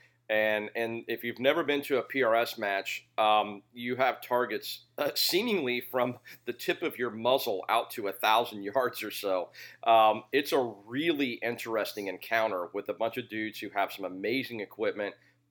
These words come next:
and a few guys who actually have the skills to make it work. Um, we've got a couple of those customers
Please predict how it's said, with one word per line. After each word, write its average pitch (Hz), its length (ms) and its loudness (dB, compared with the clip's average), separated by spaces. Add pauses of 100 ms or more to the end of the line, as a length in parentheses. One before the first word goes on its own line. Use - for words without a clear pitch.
and 113 120 0
a 101 60 -2
few 120 260 -6
guys 107 260 0
who 101 140 -4
actually 101 220 -2
have 98 100 -4
the - 60 -8
skills 104 360 -6
to - 80 -12
make 92 220 -8
it - 80 -14
work. 92 300 -4 (460)
Um, 104 580 4
we've 123 260 -4
got 120 180 4
a 120 60 0
couple 117 260 -2
of 110 60 2
those 107 180 -2
customers 110 640 -4